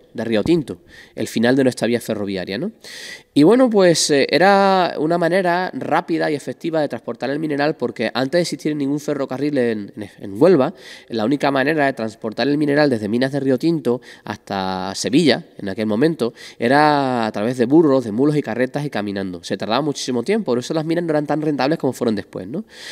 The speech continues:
Con este ferrocarril de ochenta y dos kilómetros, ah, los ingleses, con el, la vía ferroviaria, con el muelle embarcadero, en tan solo cinco horas estaban embarcando los productos minerales allí en el puerto de Huelva.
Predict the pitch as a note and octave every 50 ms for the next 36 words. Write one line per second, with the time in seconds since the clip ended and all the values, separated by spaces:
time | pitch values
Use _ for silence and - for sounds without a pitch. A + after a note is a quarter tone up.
0 | - - - - B2+ D3+ C#3+ F#3 F3 - F#3+ F3+ F#3 F#3 - E3+ E3 E3+ G3 G#3
1 | G#3+ G#3 F3 C#3 B2 B2 A#2 A2+ A2+ - - - - - B2+ B2 - - A2 G#2+
2 | A2 G#2+ A#2+ C#3+ C#3+ - D#3 C#3+ D3 D#3+ D#3+ D3+ - E3+ G3 G#3 A3 - - -
3 | - - - - A#2 A2 G#2+ G#2+ G#2+ G#2+ G#2 G2+ F2+ - - A2+ A2+ A2+ A2+ A2+
4 | A2+ A2+ A#2+ A2+ A2+ A#2+ C3+ C#3 - - D#3+ E3+ F3 F#3+ G3 G3 - - A2+ G2+
5 | G2+ G2 F#2+ F#2 F#2+ G2 F#2 F#2+ F#2+ F#2 G2+ G#2+ G#2+ - B2 A2 A#2+ A#2 B2+ D3
6 | D#3+ C#3+ A#2 A2 G2+ G2 G2+ A2 A#2 B2+ C3 C#3 C3+ C3 - C3 C3 C3+ D#3 F3
7 | E3+ - - - D3+ - A#2 A2 G#2 G2+ G#2 - A#2 A#2 B2+ - - C#3 C3+ B2+
8 | C3 B2 B2 C#3 D3 - B2+ - - A#2 A#2 C3 C#3 C3+ C3 B2 A#2 A#2 - A#2
9 | B2 C#3 C#3+ D3+ - - A#2 A#2 B2 A#2+ - C#3+ C3+ B2 A#2+ B2 C#3 C#3 A#2+ A2+
10 | C3+ D3 C#3 - - - - - G#2+ A2 G#2+ A2+ A#2 A2 G2+ - - G#2+ G#2 -
11 | - G2 F#2+ G2 - G2 G2+